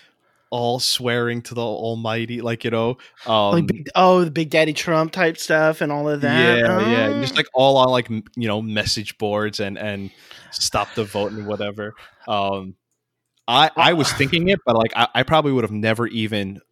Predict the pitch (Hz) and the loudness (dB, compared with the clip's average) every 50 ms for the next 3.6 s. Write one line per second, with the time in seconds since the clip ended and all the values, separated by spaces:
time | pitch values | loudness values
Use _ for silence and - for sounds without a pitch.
0 | _ - 107 98 107 98 101 107 107 - - - 110 73 92 101 107 117 143 156 | _ -18 -8 -4 -2 0 0 0 -2 -6 -6 -6 -6 -2 -2 0 0 0 -2 -4
1 | - _ _ _ _ _ _ _ _ _ - 113 104 104 104 107 120 - - 143 | -8 _ _ _ _ _ _ _ _ _ -4 -4 -2 0 0 0 0 0 -2 -4
2 | 123 110 123 110 107 - - _ _ _ _ _ _ 143 180 220 180 - - - | -4 -2 -2 -4 -4 -4 -8 _ _ _ _ _ _ -8 -6 -4 -4 -4 -4 -6
3 | - 123 139 - - 180 165 - - 165 147 | -10 -14 -14 -12 -10 -8 -8 -6 -6 -8 -8